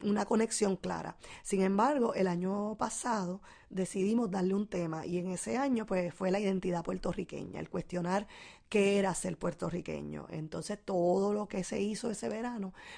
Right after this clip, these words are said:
fue dándole la vuelta a ese tema y hacerlos a ellos cuestionarse, ¿verdad? Eh, diferentes presunciones que ellos tienen sobre lo que es ser puertorriqueño. Y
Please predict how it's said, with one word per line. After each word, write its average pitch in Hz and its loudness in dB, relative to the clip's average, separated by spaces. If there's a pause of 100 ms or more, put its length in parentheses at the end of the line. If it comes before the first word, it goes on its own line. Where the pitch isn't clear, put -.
fue 196 2
dándole 175 2
la 196 2
vuelta 202 -2
a 175 -4
ese 180 -6
tema - -10 (400)
y 220 2
hacerlos 185 2
a 226 2
ellos 254 0
cuestionarse, 185 -2
¿verdad? 180 -2 (320)
Eh, 185 -2
diferentes 190 -2
presunciones 202 -2
que 202 -2
ellos 175 0
tienen 208 -2
sobre 175 -2
lo 180 -4
que 175 -4
es 170 -2
ser 185 -4
puertorriqueño. 165 -6 (800)
Y 220 2